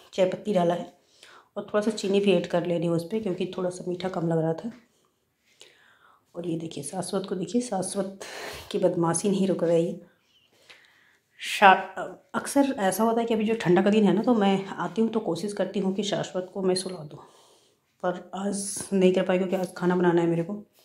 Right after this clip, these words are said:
और देखिए चाय बन चुका है, तो चलिए हम पीने। और देखिए शाश्वत, अभी हम मिक्सी निकाले हैं मसाला पीसने के लिए, क्योंकि चिकन बना रहे हैं हम। तो चिकन बनाने के लिए कुटे हुए मसाले उतने अच्छे नहीं लगते हैं, मिक्सी में पीसा,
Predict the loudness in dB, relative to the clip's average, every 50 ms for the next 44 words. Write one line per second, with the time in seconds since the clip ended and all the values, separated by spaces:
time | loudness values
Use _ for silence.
0 | _ _ -20 -20 -20 -20 -20 -20 _ -20 -20 -20 _ _ _ _ -2 -2 0 0
1 | 0 -2 -2 -4 -4 0 4 4 4 4 4 2 2 2 2 2 6 6 6 6
2 | 4 0 -2 -2 -2 -2 -4 -8 -12 -14 -12 -6 -2 0 0 2 2 2 0 2
3 | 4 4 6 6 4 2 0 -6 -14 -16 -20 -20 -20 _ _ _ _ _ _ _
4 | _ _ _ -20 -20 -20 _ _ _ -8 -6 -6 -6 -8 -8 -10 -10 -8 -8 -8
5 | -8 -8 -10 -12 -12 -12 -6 -6 -6 -6 -6 -10 -8 -4 -4 -2 0 2 2 2
6 | 2 0 0 -4 -6 -6 -4 0 2 4 4 4 4 4 4 4 4 4 2 2
7 | 0 0 0 -2 -4 -6 -8 -6 -2 2 2 2 2 2 0 -2 -4 -4 -6 -8
8 | -8 -10 -16 -20 -20 -20 -20 -20 -20 -20 -20 -20 _ _ _ -14 -2 2 4 4
9 | 6 6 4 4 2 0 0 0 -2 -2 -4 -8 -14 -20 -20 -20 -20 -20 -20 _
10 | _ _ _ _ -8 -6 -4 -4 -4 -6 -10 -14 -20 -20 -20 _ -10 -8 -6 -4
11 | -2 0 2 4 4 6 6 4 4 2 2 4 4 6 6 6 4 2 -4 -10
12 | -16 -20 -20 -20 -20 -20 _ -20 -20 -20 -20 _ _ _ _ _ _ -18 -16 -16
13 | -16 -14 -14 -12 -8 -6 -2 2 4 4 4 4 4 2 2 0 2 2 0 0
14 | 0 0 0 0 0 0 2 2 2 2 0 -4 -6 -4 0 2 4 4 4 2
15 | 0 -2 -2 -2 0 0 -2 -2 0 0 0